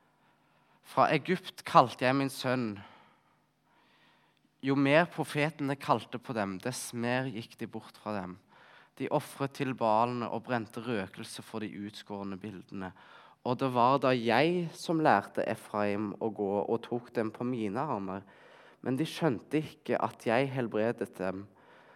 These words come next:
Med menneskebånd dro jeg dem, med kjærlighetens rep. Det er liksom akkurat som å kjenne et sukk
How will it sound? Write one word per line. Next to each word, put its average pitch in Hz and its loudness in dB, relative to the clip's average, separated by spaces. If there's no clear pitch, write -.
Med 131 2
menneskebånd 107 2
dro 107 -2
jeg 101 0
dem, 92 -4
med 107 -4
kjærlighetens 101 -6
rep. - -16
Det 143 10
er 170 12
liksom 180 6
akkurat 180 8
som 190 8
å 185 8
kjenne 175 8
et 175 2
sukk - -6